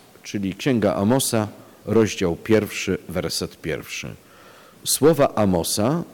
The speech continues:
który był jednym spośród, y, pasterzy z Tekoa, co widział w sprawie Izraela za dni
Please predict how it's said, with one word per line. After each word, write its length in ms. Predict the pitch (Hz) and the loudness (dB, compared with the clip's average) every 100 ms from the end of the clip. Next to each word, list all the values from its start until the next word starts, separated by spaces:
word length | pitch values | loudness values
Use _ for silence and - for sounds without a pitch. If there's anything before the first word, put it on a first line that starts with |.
| - - | -20 -12
który 320 | - 117 104 | 2 4 4
był 420 | 87 127 117 110 - - - - - | 6 6 6 2 -6 -20 -20 -16 -10
jednym 580 | 92 151 156 - 92 | 0 0 0 -4 -2
spośród, 680 | 85 - 123 117 - 92 - - - - | -2 0 0 0 -2 -6 -6 -20 -12 -2
y, 200 | 95 90 | 0 0
pasterzy 640 | - 95 - 107 98 82 | -2 -4 -2 -2 -2 -2
z 160 | - - | -6 -4
Tekoa, 600 | 101 90 85 76 95 95 - - - - - - _ | -4 -4 -2 -4 -4 -8 -12 -20 -20 -20 -20 -20 _
co 200 | - 117 | 2 4
widział 380 | 107 160 135 98 | 4 2 4 2
w 100 | - | 2
sprawie 480 | - 120 131 113 92 - | -4 -2 0 0 -2 -2
Izraela 800 | 127 113 98 92 87 78 92 147 - - - - - | -4 2 2 2 0 -2 -4 -6 -8 -18 -20 -20 -10
za 240 | 95 110 117 | 0 2 2
dni 320 | - 104 | 2 -2